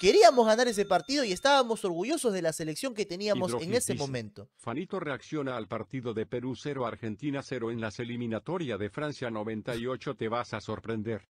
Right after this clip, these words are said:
Speaker 1: No sé si,
Speaker 2: Saludos.
Speaker 1: no sé si quiero reaccionar un cero a cero, ¿ah? Pero <laughs> puede ser, pues. Eh, a eso voy, a eso voy.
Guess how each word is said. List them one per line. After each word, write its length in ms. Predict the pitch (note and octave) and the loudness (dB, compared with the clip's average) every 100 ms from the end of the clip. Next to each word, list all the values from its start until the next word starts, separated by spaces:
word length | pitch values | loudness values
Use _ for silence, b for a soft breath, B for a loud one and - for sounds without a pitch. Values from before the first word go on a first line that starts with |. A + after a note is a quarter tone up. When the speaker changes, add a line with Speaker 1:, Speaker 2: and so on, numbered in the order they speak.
| _ | _
Speaker 1:
No 180 | C3+ C3+ | -8 -6
sé 120 | F3 | -4
si, 40 | |
Speaker 2:
Saludos. 360 | C3+ A2 G#2+ E2+ | -4 -4 -6 -8
Speaker 1:
no 60 | C#3+ | -8
sé 100 | C3+ | -8
si 140 | D3+ D3 | -8 -4
quiero 180 | D3 | -2
reaccionar 380 | C3 B2 C3 B2+ | 0 -4 -4 -4
un 80 | C3+ | -2
cero 180 | C3+ B2+ | -2 -2
a 60 | |
cero, 280 | B2 C3+ A2 | 0 -2 -2
¿ah? 80 | B2+ | -4
Pero 240 | B2+ A#2 | -2 -4
<laughs> 160 | C3 C#3+ | -4 4
puede 160 | E3 C#3+ | 4 4
ser, 180 | C3+ A#2+ | 0 -6
pues. 320 | C3+ A2+ - _ _ _ _ _ _ - | -6 -8 -8 _ _ _ _ _ _ 0
Eh, 280 | F3+ D#3 - _ _ _ _ _ _ _ _ - | 4 4 4 _ _ _ _ _ _ _ _ 2
a 100 | D#3+ | 8
eso 280 | B3 B3+ A3 | 8 10 10
voy, 360 | F3+ C3 G#2 _ | 10 6 0 _
a 140 | D3 F#3 | 2 2
eso 240 | E3+ E3+ | 2 0
voy. 280 | D3 A#2 | 0 0